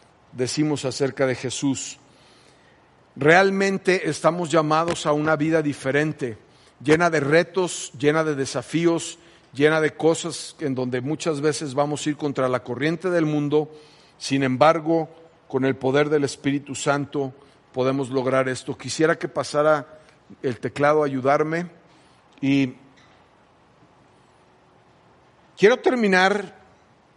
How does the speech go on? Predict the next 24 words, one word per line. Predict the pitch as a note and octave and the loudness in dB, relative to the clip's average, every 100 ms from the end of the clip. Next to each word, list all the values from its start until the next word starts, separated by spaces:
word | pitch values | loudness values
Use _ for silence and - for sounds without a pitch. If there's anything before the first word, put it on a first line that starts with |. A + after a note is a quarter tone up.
| _ _ _ _ _ _ _ _ _ _ _ _ _ | _ _ _ _ _ _ _ _ _ _ _ _ _
animándote. | C#3 C#3+ C#3 D#3+ F#3 F3+ F3 E3+ E3 C#3+ - _ _ | -2 0 4 4 2 -2 -2 -2 -4 -8 -18 _ _
Sé | - D#3+ | -6 -4
que | - | 0
Dios | D#3+ E3 D#3 | 2 2 0
quiere | - E3 | 0 0
hacer | D#3 - D#3 | 0 0 2
algo | D#3 D3+ | 2 0
en | C#3+ | -4
tu | C#3 | -2
vida | C3 D#3 D#3 C#3+ B2+ | 2 4 4 2 -2
en | A#2+ B2 | -6 -4
este | C3 - C#3 | -6 -4 -2
momento. | B2+ B2+ D3 D3 D#3+ D3 - - _ _ _ - | 0 0 0 0 -4 -4 -8 -20 _ _ _ -6
He | - | -2
estado | C#3 - D#3 D#3 | 0 2 4 4
orando | D3+ D#3+ E3+ E3 | 4 2 0 -2
para | D3+ C3+ - | 0 0 0
que | C3+ C3 | 0 0
en | C#3 | -2
este | C#3+ D#3+ | -2 -2
día | D3+ D#3+ E3 D#3+ | -2 2 2 2
que | D3 | -6
festejamos | C#3 B2+ C3+ D3 D3+ D3+ | -6 -8 -4 0 0 -2
Pentecostés, | - C#3+ C3 B2+ B2+ - D3+ D#3 - | -4 -4 -4 -6 -10 -2 0 0 -6